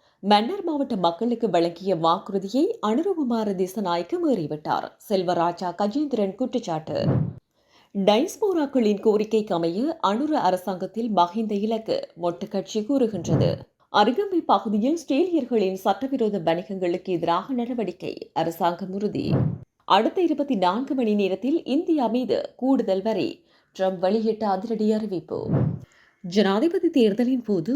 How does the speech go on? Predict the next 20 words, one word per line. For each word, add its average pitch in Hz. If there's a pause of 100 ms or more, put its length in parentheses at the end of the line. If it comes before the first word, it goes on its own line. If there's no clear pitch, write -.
வேட்பாளராக 175
மன்னார் 208
மாவட்டத்திற்கு 185
வருகை 160
தந்து 175 (160)
அனுரகுமார் 247
திசநாயக்க 190 (460)
தனது 233
உரையில் 277
மக்களுக்கு 214
பாதிப்பை 247
ஏற்படுத்தக்கூடிய 190
காற்றலை 233
திட்டம் 180 (460)
மன்னாரில் 185 (500)
நடைமுறைப்படுத்தப்படாது 226
என்கின்ற 202
விடயத்தை 175 (100)
கூறியிருந்த 202
நிலையில், 190